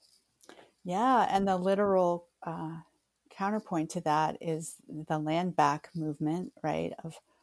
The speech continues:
honoring indigenous land rights, um, honoring treaties that are not being honored right now, for instance. Um, I think the statistic is that globally, indigenous people control about twenty percent of the land, but steward something like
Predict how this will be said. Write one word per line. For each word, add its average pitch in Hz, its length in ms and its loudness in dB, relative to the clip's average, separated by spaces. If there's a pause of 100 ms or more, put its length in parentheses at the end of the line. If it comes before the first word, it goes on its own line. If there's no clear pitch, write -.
(240)
honoring 160 420 2
indigenous 156 640 -2
land 156 240 -2
rights, 156 640 -2 (100)
um, 151 280 -8 (260)
honoring 156 500 -2 (120)
treaties 160 480 -2
that 151 180 0
are 147 120 2
not 147 280 -2
being 156 220 -2
honored 156 340 -6
right 156 160 -6
now, 156 260 -4
for 156 160 -10
instance. 156 680 -8 (500)
Um, 147 480 -8 (340)
I 170 100 -4
think 202 220 -2
the 185 100 0
statistic 175 600 -4
is 170 220 -2
that 156 260 2 (520)
globally, 180 540 2
indigenous 165 500 -2
people 165 320 -4
control 165 440 -4
about 165 280 -2
twenty 160 320 -6
percent 165 400 -6
of 160 80 -4
the 160 100 -6
land, 160 460 -2
but - 200 -6
steward 160 460 -4
something 165 280 -8
like 160 160 -4